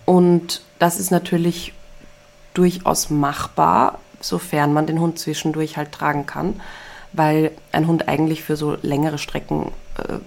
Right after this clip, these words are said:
erwachsen sein sollte, also ausgewachsen. Und da ist jetzt ein Richtwert plus minus zwölf Monate, dass man halt sagen kann, ähm, er kann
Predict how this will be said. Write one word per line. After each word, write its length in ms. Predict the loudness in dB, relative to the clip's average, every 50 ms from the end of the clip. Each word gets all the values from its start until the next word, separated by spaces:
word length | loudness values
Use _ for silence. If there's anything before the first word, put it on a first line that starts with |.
| -8 -6
erwachsen 440 | -6 -6 -6 -8 -12 -10 -8 -6 -6
sein 220 | -6 -6 -8 -8 -8
sollte, 240 | -8 -8 -8 -6 -6
also 160 | -6 -6 -6
ausgewachsen. 600 | -6 -6 -6 -8 -8 -8 -10 -10 -10 -10 -10 -10 -10 -12 -14 -16 -14 -14 -14 -14 -14 -16 -6 -4
Und 160 | -2 0 0
da 80 | 0 0
ist 160 | 0 0 0
jetzt 220 | -2 -2 -2 -2
ein 60 | 0
Richtwert 680 | 0 0 0 -2 -2 -2 0 2 2 2 2 0 -6 -8
plus 240 | -6 -6 -4 0 2
minus 320 | 4 6 6 6 4 2
zwölf 300 | -2 -4 -2 -2 -2 0
Monate, 600 | 0 2 4 4 4 4 2 2 0 0 0 -2 -6 -16 -20 -20 -20 -20 -20 -20 -18 -8 -6
dass 180 | -6 -2 0
man 120 | 0 0 2
halt 140 | 0 0
sagen 220 | 0 0 0 0 0
kann, 400 | -2 0 0 2 2 2 0 -2 -4
ähm, 520 | -4 -4 -2 -2 -2 -2 -2 -2 -4 -4 -6 -8 -8 -10 -8 -8 -8 -8 -8 -8 -4
er 360 | -2 0 0 0 0 0 -2 -4 -8 -12 _ _ -20 -20 -20 -20 -20 -20 -20 -20 _ -16 -16 -12
kann 360 | -6 -2 0 2 2 2 0